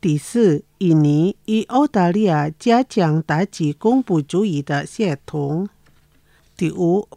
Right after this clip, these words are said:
巴厘岛铁路给中国提供。第六，中国在摩洛瓦里江建立钢厂。各位听众朋友，接下来请各位收听一个礼拜的新闻内容。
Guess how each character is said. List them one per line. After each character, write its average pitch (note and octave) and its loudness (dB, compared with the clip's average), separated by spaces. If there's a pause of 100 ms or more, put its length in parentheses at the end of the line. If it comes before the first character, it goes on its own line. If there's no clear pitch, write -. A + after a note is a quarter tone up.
(140)
巴 G#3 2
厘 B3 0
岛 D#3+ 2
铁 D#3 -2
路 F3+ 2
给 D#3 0
中 G3+ 0
国 D#3+ 0
提 - -12
供。 F3+ 0 (600)
第 F#3 0
六， G#3 0 (360)
中 F3+ 2
国 F3+ 0
在 A3+ 0
摩 B3+ 0
洛 A3+ 0
瓦 A3 2
里 F#3+ -4
江 F3+ -2
建 A3 -4
立 F3+ -2
钢 G#3 -4
厂。 D#3 -6 (760)
各 - -6
位 D3 -2
听 D3+ -2
众 D3 -6
朋 D#3+ -2
友， F#3 2
接 C#3+ -4
下 F#3 -2
来 E3 0
请 D3+ -4
各 C#3+ -4
位 C#3+ 0
收 C#3+ -6
听 B3 -2
一 F3 -6
个 D#3 -6
礼 C#3 -4
拜 D3 -6
的 D3+ -6
新 F3+ -8
闻 F#3+ -2
内 C#3 -8
容。 C3 -14